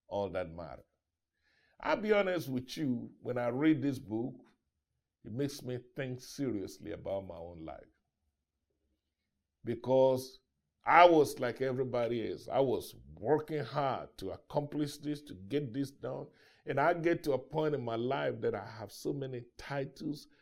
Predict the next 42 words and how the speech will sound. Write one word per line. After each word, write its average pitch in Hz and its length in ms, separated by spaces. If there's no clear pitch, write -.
uh, 87 260
so - 160
many 113 260
accomplishments. 143 1000
I 123 100
don't 165 220
say 165 240
this 143 280
to - 100
brag, 104 500
but, 107 240
but 180 260
you 185 60
look 185 320
back, 160 340
you 123 100
reflect, 120 560
you 113 60
say, 127 400
all 175 240
of 120 120
this. - 320
You 139 120
see, - 160
Paul 190 400
said, - 360
"They're 165 120
nothing 143 420
but 110 340
dung." 139 260
See, 123 240
some 156 280
people 151 280
today, 127 420
they 131 100
will 117 180
see 127 260
me, 120 160
they 117 120
will 107 140
call 123 320
me 110 340